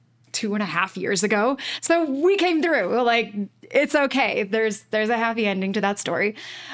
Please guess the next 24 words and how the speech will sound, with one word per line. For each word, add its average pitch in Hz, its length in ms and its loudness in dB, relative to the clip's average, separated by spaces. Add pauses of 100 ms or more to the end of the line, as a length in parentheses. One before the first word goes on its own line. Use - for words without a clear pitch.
So 320 240 2
when 302 160 2
I 277 140 2
wrote 277 300 0
the 277 80 -2
song, 240 360 0
I 208 120 0
felt 214 240 0
like 196 320 -2 (720)
I 226 120 0
could 226 160 0
actually 208 880 0 (320)
look 202 480 0
at 175 240 2
it 170 180 -2
with 147 360 -4 (520)
a 190 60 0
new 185 400 0
perspective - 800 -6
because 208 200 0
I 190 120 2
was 185 160 -2
through 165 420 -6
it. - 240 -12